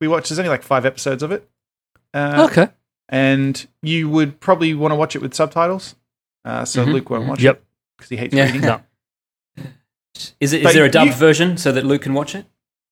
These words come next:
Speaker 1: I actually don't know, but also
Speaker 2: I, I
Speaker 1: I
Speaker 2: don't
Speaker 1: feel
Speaker 2: think
Speaker 1: like
Speaker 2: I could even watch dubbed versions.
Speaker 1: I feel like it would
Speaker 2: 'Cause I tried watching
Speaker 1: ruin the
Speaker 2: Dark that
Speaker 1: charm.
Speaker 2: way, and
Speaker 1: I think a lot of the charm of it for me
Speaker 2: Just
Speaker 1: was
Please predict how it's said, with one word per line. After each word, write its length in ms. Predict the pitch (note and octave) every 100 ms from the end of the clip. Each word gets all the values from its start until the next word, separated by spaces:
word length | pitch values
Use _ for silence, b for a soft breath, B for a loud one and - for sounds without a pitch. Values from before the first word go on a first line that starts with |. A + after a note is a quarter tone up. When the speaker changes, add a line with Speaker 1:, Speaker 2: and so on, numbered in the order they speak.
| -
Speaker 1:
I 100 | A3+
actually 200 | C4+ C#4
don't 220 | A3 G#3
know, 180 | F3 F3+
but 160 | - G3
also 380 | G#3 C4+ - D3+
Speaker 2:
I, 100 | -
I 20 |
Speaker 1:
I 40 |
Speaker 2:
don't 140 | G#3+ C4+
Speaker 1:
feel 80 | C#4+
Speaker 2:
think 120 | C4
Speaker 1:
like 80 | D4
Speaker 2:
I 20 |
could 100 | A#3
even 240 | A3+ F#3+
watch 260 | G3 E3+ -
dubbed 280 | E3 E3+ -
versions. 500 | E3+ E3+ D3 A#2 G2+
Speaker 1:
I 80 | E3
feel 160 | - A#3
like 160 | A3
it 40 | F3+
would 80 |
Speaker 2:
'Cause 80 | E3
I 80 | F3+
tried 260 | - F#3 G3
watching 240 | G3 F3+
Speaker 1:
ruin 160 | G3 F3+
the 40 |
Speaker 2:
Dark 220 | B2+ D#3+
that 80 | F3+ F#3+
Speaker 1:
charm. 180 | E3+
Speaker 2:
way, 420 | D3 C3+ A2+ G#2+ -
and 720 | C#3 A#2+ B2 A#2+ A#2 G#2+ A2 -
Speaker 1:
I 60 | D3
think 120 | A3
a 40 |
lot 160 | F#3+ G3+
of 60 |
the 60 | F#3+
charm 320 | - E3 D#3+
of 100 | E3
it 120 | B2 G2
for 140 | B2
me 120 | B2
Speaker 2:
Just 200 | D#3+ A2+
Speaker 1:
was 400 | A2 A2 A2 -